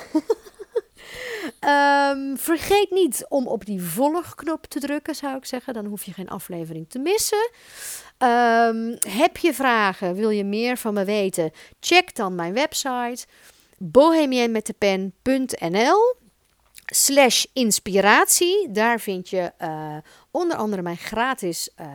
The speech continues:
videoserie No Guts, No Story, waarin je, eh, daar kun je gewoon voor aanmelden. Dan krijg je elke dag, zeven dagen, een mail met een video,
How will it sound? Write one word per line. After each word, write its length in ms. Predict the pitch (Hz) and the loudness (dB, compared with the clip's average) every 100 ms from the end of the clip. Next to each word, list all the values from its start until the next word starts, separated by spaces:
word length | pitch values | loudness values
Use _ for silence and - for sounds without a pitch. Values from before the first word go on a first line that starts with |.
| 135 | -18
videoserie 1300 | 139 - 269 339 359 302 294 - 269 254 247 233 254 - _ | -10 -4 0 2 2 0 -2 -4 -4 -4 -4 -4 -6 -12 _
No 320 | 208 220 214 | -2 0 2
Guts, 340 | 208 196 - - | 0 -4 -6 -8
No 140 | 190 | -8
Story, 580 | 190 - 185 185 170 175 - - - | -10 -8 -6 -4 -6 -6 -14 -20 -10
waarin 380 | 196 196 180 | -6 -4 -4
je, 120 | 175 170 - | -4 -6 -8
eh, 100 | - | -12
daar 180 | 170 220 | -10 -8
kun 120 | 269 | -8
je 60 | 247 | -8
gewoon 220 | 196 190 | -8 -8
voor 140 | - | -6
aanmelden. 340 | - 294 269 254 | -6 -6 -6 -8
Dan 100 | 254 | -8
krijg 220 | - - | -10 -10
je 80 | - | -6
elke 260 | 285 - | -6 0
dag, 340 | 247 233 233 - | 2 2 0 -4
zeven 360 | - 285 302 | -4 -2 -2
dagen, 460 | 247 233 226 220 202 - - - - | -2 -2 -2 -2 -2 -4 -18 -20 0
een 260 | 330 269 | 2 2
mail 340 | 240 254 262 247 | 0 0 0 0
met 180 | 269 | -4
een 100 | 262 | -6
video, 680 | 240 240 233 202 196 190 190 | -8 -8 -6 -2 0 0 -2